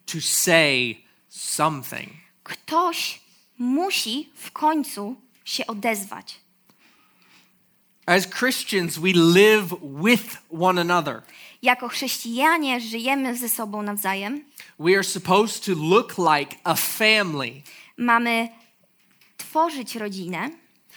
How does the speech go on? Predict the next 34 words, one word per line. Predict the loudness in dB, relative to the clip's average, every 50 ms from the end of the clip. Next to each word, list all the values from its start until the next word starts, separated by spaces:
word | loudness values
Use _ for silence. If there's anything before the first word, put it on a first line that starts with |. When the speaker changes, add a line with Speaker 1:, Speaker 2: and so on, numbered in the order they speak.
| -8 -4 -2
Speaker 1:
We're | 0
supposed | 0 0 0 0
to | 2 2 4
love | 6 8 8 8 10 8 6 6 4 2 0
and | 0 0 0 0
serve | -2 -2 0 2 2 4 4 2 0 0 0
one | 0 0 0 0
another | 0 0 0 0 0 -2 -2
as | -4 -4 -4
brothers | -4 -2 2 2 2 2 2 0 -2 -4
and | -4 -4
sisters | -2 0 0 0 0 -2 -4 -6 -6 -6
and | -8 -4
fathers | 0 4 4 4 4 2 -2 -6 -8
and | -8 -6
mothers | -2 0 0 0 0 -4 -6 -8
and | -10 -8 -6
sons | -2 0 0 0 0 0 -2 -4
and | -6 -6 -4
daughters. | -4 -4 -4 -4 -6 -8 -14 -16 -18 -18 -18 -20 -14 _
Speaker 2:
Mamy | -2 0 0 0 0 -2 -4 -4 -6 -12 -10
kochać | -2 0 0 0 2 0 -2 -2
siebie | -2 -6 -8 -6 -6 -4
nawzajem | -4 -4 -2 -2 -2 -2 -2 -4
i | -8 -10
służyć | -10 -10 -6 -6 -4 -4 -4 -4 -4 -4
sobie | -4 -4 -4 -4 -4 -4
nawzajem | -4 -4 -2 -2 -2 0 0 -2 -4
jak | -6 -6 -4
braci | 0 2 2 2 2 -2 -8 -8
i | -8
siostra, | -8 -6 -6 -6 -6 -6 -8 -2 2 4 4 4 2 0 -6 -16 -20 -20 -20 -10 -6
e, | -4 -2 -2 -2 -2 -2 -2 -2
matki, | -4 -4 -2 2 2 2 2 0 -4 -6 -6 -4 -4 -4 -6